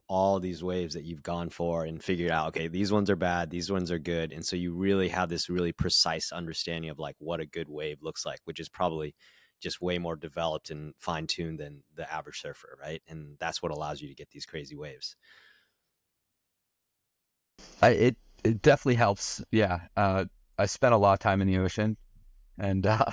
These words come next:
Speaker 2: <laughs> you know, I've definitely, definitely seen a lot of different looks, and, you know, it helps traveling and surfing different breaks also is, is, you know, you get so many surfers that are so comfortable surfing the same spot over and over and over. And I was never that person.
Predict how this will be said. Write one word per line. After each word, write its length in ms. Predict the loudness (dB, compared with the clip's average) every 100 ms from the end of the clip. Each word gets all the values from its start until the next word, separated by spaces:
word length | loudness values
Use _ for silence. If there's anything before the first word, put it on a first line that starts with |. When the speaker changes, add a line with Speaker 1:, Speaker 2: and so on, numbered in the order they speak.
| -4
Speaker 2:
<laughs> 120 | -4
you 120 | 2
know, 100 | 4
I've 100 | 4
definitely, 520 | 4 4 4 2 0 -4 0
definitely 260 | 2 2
seen 180 | 2 4
a 60 | 6
lot 200 | 8 6
of 80 | 4
different 300 | 0 2 2
looks, 320 | 2 0 -2
and, 260 | 0 -2 -4 _ _ _ _ _
you 60 | 4
know, 140 | 6
it 60 | 6
helps 400 | 4 2 -4 -14
traveling 520 | 0 4 6 6 4 4
and 80 |
surfing 320 | 2 2 2 0
different 300 | 0 -2 -6 _ _ _
breaks 340 | 4 4 4 6
also 380 | 6 6 4 4
is, 220 | 2 0
is, 320 | 0 0 -2 -16 _ _ 0
you 60 |
know, 60 | 4
you 80 | 4
get 120 | 4
so 180 | 4 6
many 160 | 6
surfers 440 | 4 4 4 4 4
that 120 | 4
are 80 | 2
so 200 | 2 2
comfortable 480 | 6 4 4 2 0
surfing 400 | 2 2 4 4
the 60 |
same 340 | 2 0 0 0
spot 380 | 2 6 8 8
over 280 | 4 2 0
and 100 | 0
over 220 | 0 -2
and 80 | -4
over. 320 | -8 -8 -12 -20 _ _ _ _
And 100 | 4
I 100 | 6
was 160 | 8 6
never 220 | 6 6
that 180 | 6 4
person. 540 | 4 2 4 2 2